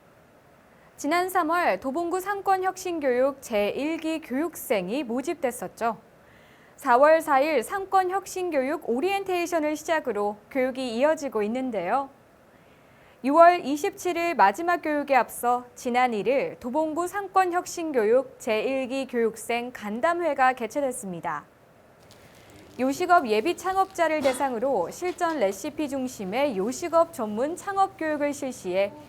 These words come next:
경쟁력 있는 창업 인재를 양성하는 민선 팔 기 공약 사업인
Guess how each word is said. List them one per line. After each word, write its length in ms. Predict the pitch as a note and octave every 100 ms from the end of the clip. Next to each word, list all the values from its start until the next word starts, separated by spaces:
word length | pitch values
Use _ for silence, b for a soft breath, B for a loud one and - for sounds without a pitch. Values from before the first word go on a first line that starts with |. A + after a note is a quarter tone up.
| B B B -
경쟁력 540 | A#3+ B3+ D#4 D#4 D4+
있는 400 | C#4+ C#4 D4+ D#4
창업 380 | - F#4 F4+ F4
인재를 580 | A#3+ C4 C#4+ E4 D#4 C#4+
양성하는 840 | A3 A#3 C4+ B3+ G3+ E3+ D4 G4+ - -
민선 500 | G#3 C#4+ D#4 F#4 F4+
팔 240 | E4+ F4 D4+
기 160 | D#4+
공약 460 | D#4+ C4+ C#4 E4 D#4+
사업인 580 | - C#4 G3 D#3 G#3